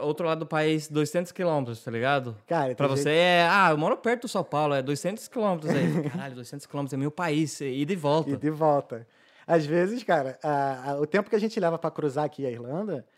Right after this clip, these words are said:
Speaker 2: é o tempo que eu levava, às vezes, pra ir pro trabalho. Duas
Speaker 1: Sério?
Speaker 2: horas, é.
Speaker 1: Você tá louco.
Speaker 2: De transporte público.
Speaker 1: Você precisava achar um trabalho novo.
Speaker 2: É, não, <laughs>
Speaker 1: Nossa.
Speaker 2: ou trabalhar remoto, né?
Speaker 1: É.
Speaker 2: Mas, é, a questão era, porque, assim, é, muitos,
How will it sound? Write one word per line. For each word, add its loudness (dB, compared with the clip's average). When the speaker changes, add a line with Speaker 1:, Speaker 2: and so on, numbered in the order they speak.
Speaker 2:
é 2
o 4
tempo 0
que -2
eu 4
levava, 0
às -4
vezes, -4
pra -4
ir -6
pro -20
trabalho. -8
Duas 2
Speaker 1:
Sério? 4
Speaker 2:
horas, 2
é. -6
Speaker 1:
Você -20
tá -18
louco. -10
Speaker 2:
De -14
transporte -6
público. -8
Speaker 1:
Você -18
precisava -12
achar -14
um -12
trabalho -10
novo. -8
Speaker 2:
É, -6
não, 6
<laughs> 10
Speaker 1:
Nossa. 10
Speaker 2:
ou 10
trabalhar 10
remoto, 6
né? -4
Speaker 1:
É. -8
Speaker 2:
Mas, 6
é, 4
a 4
questão 2
era, 4
porque, 0
assim, -2
é, 0
muitos, -4